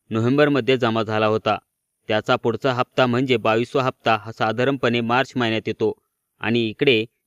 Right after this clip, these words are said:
जिल्हा परिषदेच्या निवडणुका पाच फेब्रुवारीला आहेत. त्यामुळे पीएम किसानचा हप्ता आणि नमोचा हप्ता एकत्र येण्याची शक्यता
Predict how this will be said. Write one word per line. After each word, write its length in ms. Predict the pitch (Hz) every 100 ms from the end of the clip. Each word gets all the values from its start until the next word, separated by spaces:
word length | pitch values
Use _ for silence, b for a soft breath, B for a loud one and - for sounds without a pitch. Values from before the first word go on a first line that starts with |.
| 104
जिल्हा 260 | 120 120 147
परिषदेच्या 520 | 143 127 131 110 131
निवडणुका 500 | 127 123 131 120 110 - _ _
पाच 200 | 127 143 - _ 127
फेब्रुवारीला 540 | 113 117 113 123 139
आहेत. 280 | 107 95 107 - _ _
त्यामुळे 360 | 110 110 139 123
पीएम 260 | - 131 139
किसानचा 440 | 135 143 123 139
हप्ता 400 | 131 - 127 113 -
आणि 200 | 107 117
नमोचा 400 | 120 123 139 143
हप्ता 280 | 131 - 117
एकत्र 420 | 110 120 135 143
येण्याची 400 | 135 120 113 127
शक्यता 500 | - 101 139 - 110